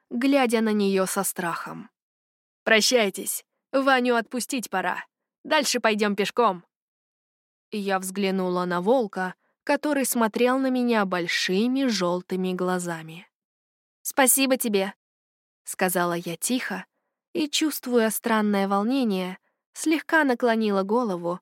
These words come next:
в знак признательности. Неожиданно он шагнул вперед и лизнул мою ладонь.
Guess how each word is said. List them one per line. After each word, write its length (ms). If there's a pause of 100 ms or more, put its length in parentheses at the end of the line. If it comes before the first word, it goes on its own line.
в 120
знак 340
признательности. 1080 (1200)
Неожиданно 960 (340)
он 220
шагнул 500
вперед 640 (120)
и 120
лизнул 520
мою 360
ладонь. 500